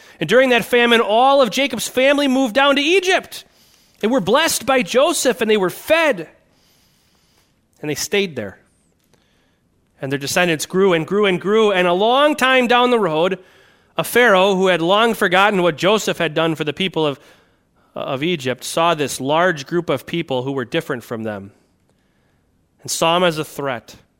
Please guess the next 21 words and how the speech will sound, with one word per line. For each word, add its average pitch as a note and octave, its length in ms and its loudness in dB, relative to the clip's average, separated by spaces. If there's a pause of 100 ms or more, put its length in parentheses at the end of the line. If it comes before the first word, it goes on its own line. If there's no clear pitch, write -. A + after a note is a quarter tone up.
(840)
and - 80 -18
put E3 160 -6
shackles D3+ 500 -2
on A#2+ 220 -6
him, A2+ 180 -14 (380)
enslaved F3+ 600 0
him, A2+ 220 -6 (680)
and C#3+ 100 -4
made E3 160 0
him D3+ 140 -2
work D#3 320 -4
for - 200 -12
nothing. A#2 440 -10 (1800)
God G3 180 -2
says, G3+ 140 -2
"Remember C4 220 2
how C4 120 2
you C4+ 160 2
were C4+ 140 2
in A#3+ 120 2
slavery? C#4+ 720 -2